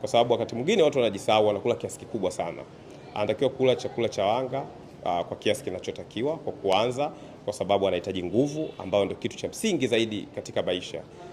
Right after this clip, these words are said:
Ili moyo uweze kufanya kazi, ubongo uweze kufanya kazi na mwili uweze kufanya kazi, nguvu ni kitu cha msingi. Na, um, source kubwa ya nguvu au calories ni carbohydrates au wanga,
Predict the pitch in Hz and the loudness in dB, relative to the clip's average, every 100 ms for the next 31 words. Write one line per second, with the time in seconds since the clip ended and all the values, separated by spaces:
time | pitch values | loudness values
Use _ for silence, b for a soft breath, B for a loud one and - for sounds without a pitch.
0 | - - 127 127 127 127 117 113 104 - | -12 -2 2 6 10 10 8 4 0 0
1 | 110 95 123 120 117 110 113 117 117 - | 0 2 4 6 4 0 -4 -6 -8 -10
2 | 107 98 120 120 113 107 104 101 - 107 | -6 6 8 8 6 4 2 -2 -2 -2
3 | - - 131 127 117 123 104 110 117 107 | 0 6 6 6 4 -2 0 2 4 2
4 | 104 - 107 101 127 127 113 117 110 101 | 0 -2 0 0 2 2 0 -4 -4 2
5 | 127 110 90 - - - - - 55 50 | 4 2 -4 -6 -10 -10 -10 -10 -12 -12
6 | - B B B B 104 98 92 87 80 | -18 B B B B 0 4 4 4 0
7 | - - - 90 80 73 67 - - - | -6 -10 -4 -2 0 -2 -6 -12 -14 -4
8 | - 151 143 - - - 139 127 123 104 | 2 2 2 -6 -8 -2 2 4 4 4
9 | 110 104 98 123 110 95 92 101 - - | 0 0 4 4 4 -2 -10 -12 -18 -10
10 | - 107 98 - 139 120 101 92 104 - | 0 2 0 4 4 6 2 -2 -6 -12
11 | - B B B B - 95 95 95 95 | -20 B B B B -10 -4 4 4 4
12 | 92 - 92 87 87 82 | 0 -2 0 2 2 -2